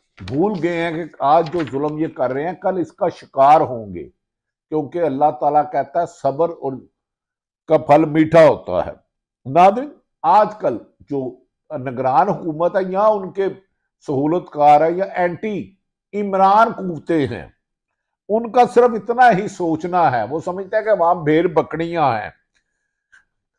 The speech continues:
इनका अपना इरादा है कि आप कितने सादा हैं, आप कितने सादा हैं। मैं शायर की जुबान में बताता हूं, आप कितने सादा हैं, चाहते हैं बस इतना, चाहते हैं बस इतना।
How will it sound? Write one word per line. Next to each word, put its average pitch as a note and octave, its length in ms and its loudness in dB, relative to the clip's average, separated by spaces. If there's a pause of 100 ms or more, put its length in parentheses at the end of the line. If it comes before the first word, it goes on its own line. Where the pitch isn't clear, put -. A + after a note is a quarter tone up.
(160)
इनका G3 380 0 (140)
अपना A3 320 2
इरादा F3 520 6
है C#3+ 240 8 (260)
कि - 80 -14 (160)
आप G#3+ 380 6
कितने A3+ 380 0
सादा E3+ 560 6
हैं, A2 340 -8 (300)
आप D#3+ 380 4
कितने D#3 420 -10
सादा D3+ 600 2
हैं। C3 140 -4
मैं C#3 160 -8
शायर D3+ 360 0
की F3+ 140 -8
जुबान B2 300 -2
में C3 180 -12
बताता A2+ 380 -2
हूं, E3 300 0
आप F#3 220 6
कितने G3 320 -4
सादा D3 440 4
हैं, C3+ 200 -2 (500)
चाहते B3 400 6
हैं G#3+ 240 2
बस G3+ 280 2
इतना, F3 360 -2 (440)
चाहते F3 420 -2
हैं D#3+ 300 -8
बस E3 220 -2 (140)
इतना। C#3 340 -4